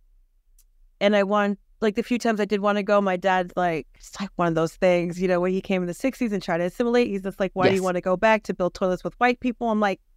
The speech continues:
Speaker 1: "It ain't that deep," but it is for him. Um, so, you know, uh, it, it's all the things, you know, like, I, I, I love being Caribbean. It, it explains a lot about me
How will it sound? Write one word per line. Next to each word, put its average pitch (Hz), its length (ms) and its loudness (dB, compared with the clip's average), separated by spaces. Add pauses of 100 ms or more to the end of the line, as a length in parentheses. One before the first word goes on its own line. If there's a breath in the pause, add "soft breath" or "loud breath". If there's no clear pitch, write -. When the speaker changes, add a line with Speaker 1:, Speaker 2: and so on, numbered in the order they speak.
(220)
Speaker 1:
"It 254 180 0
ain't 269 280 -2
that 277 280 4 (140)
deep," 311 320 0 (200)
but 208 100 -2
it 208 100 -2
is 208 180 -2
for 202 160 -4
him. 247 260 0 (540)
Um, 208 720 2
so, 226 680 0
you 262 120 -2
know, 262 480 2 (260)
uh, 277 280 4
it, 262 180 -2
it's 302 220 2
all 302 180 6
the 247 140 0
things, 175 340 -2
you 202 80 0
know, 202 260 2
like, 190 380 -2
I, - 180 -4 (100)
I, 214 680 0 (120)
I 202 180 2
love 208 340 2
being 226 260 0
Caribbean. 208 760 -2
It, 190 280 -4
it 196 80 -2
explains 208 500 -2
a 185 80 0
lot 185 320 0
about 202 480 0 (840)
me 247 680 0